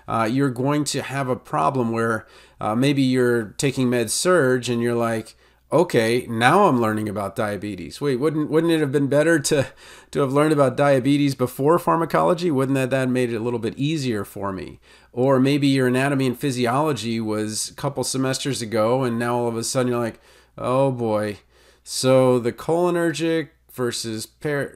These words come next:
wait, parasympathetic versus adrenergic versus, wait, wh-, where's, where's everything?" And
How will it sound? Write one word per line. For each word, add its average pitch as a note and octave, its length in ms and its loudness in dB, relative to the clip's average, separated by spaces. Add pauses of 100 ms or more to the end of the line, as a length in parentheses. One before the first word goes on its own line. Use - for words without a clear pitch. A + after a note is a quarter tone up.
wait, A2+ 440 -4
parasympathetic D3+ 1080 -2
versus G#2 460 -8
adrenergic C#3+ 840 -4
versus, A2 440 -6
wait, C3 200 -4
wh-, C3 220 -6
where's, D3 440 -2
where's D3 400 -4
everything?" D#3 540 -4 (520)
And C#3+ 400 2